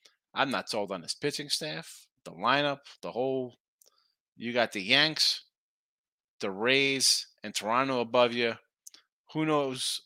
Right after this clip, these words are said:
Baltimore to me is a, a, a toss-up. And, yeah, you don't have to play eighty games versus the A L East anymore, Boston, but I'm not buying it.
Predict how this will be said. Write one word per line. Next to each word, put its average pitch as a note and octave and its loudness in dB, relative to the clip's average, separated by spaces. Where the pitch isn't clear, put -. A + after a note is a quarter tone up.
Baltimore C3+ 0
to B2 0
me B2 0
is A2+ -2
a, G#2 -2
a, G2+ -10
a G2 -14
toss-up. A#2 2
And, A#2 -8
yeah, B2 2
you A2 -8
don't C3+ 0
have C3+ -4
to B2+ -6
play B2+ 2
eighty C3+ 4
games B2+ 4
versus B2+ -2
the A#2+ 2
A B2 4
L B2 0
East C3 -2
anymore, B2+ -2
Boston, B2 -2
but F#2+ -4
I'm A2 -4
not G#2 -2
buying F#2 0
it. F2 -12